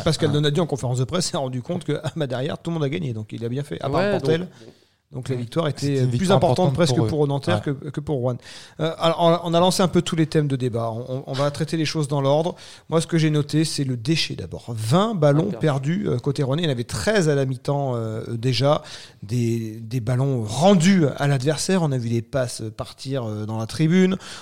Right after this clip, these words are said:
Speaker 1: On a vu, alors, des, des Nantériens qui ont très bien joué le coup, souvent, hein, euh,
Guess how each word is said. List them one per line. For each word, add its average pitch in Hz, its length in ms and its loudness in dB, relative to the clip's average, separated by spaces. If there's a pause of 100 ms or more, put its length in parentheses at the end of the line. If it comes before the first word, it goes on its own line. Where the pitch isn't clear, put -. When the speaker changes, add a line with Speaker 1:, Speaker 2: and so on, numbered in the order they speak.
(120)
Speaker 1:
On 135 160 -2
a 135 100 4
vu, 143 360 2
alors, 110 240 -2
des, 135 140 -8
des 147 200 0
Nantériens 151 420 0
qui 156 80 -6
ont 143 40 -4
très 185 120 0
bien 180 140 2
joué 190 140 2
le 196 40 -6
coup, - 160 0
souvent, 127 480 -2
hein, 143 140 -2
euh, 117 180 -2